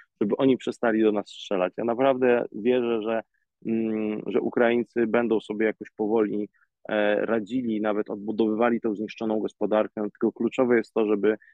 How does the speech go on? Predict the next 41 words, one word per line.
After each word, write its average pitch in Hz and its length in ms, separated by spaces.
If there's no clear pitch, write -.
żeby 127 120
naprawdę, 139 360
no, 123 100
nie 131 120
było 131 200
tak 127 120
jak 123 140
w - 40
tym 131 120
Charkowie, 123 520
gdzie 110 300
jest 139 320
ten 123 160
terrorystyczny 113 800
ostrzał 110 380
i 113 60
tak 113 160
jak 117 140
mówię, 110 280
no, 101 120
zostanę 110 420
dzisiaj, 117 320
jutro, 120 380
na 127 120
pewno 117 720
będę 110 320
miał 104 240
noc, 104 280
w - 40
której 104 240
będzie 104 320
to 104 100
miasto 104 340
ostrzeliwane, 98 680
zginą 101 400
kolejni 92 420
ludzie, 90 260
kolejny 98 360
budynek 90 360
zostanie 87 400
zniszczony 90 500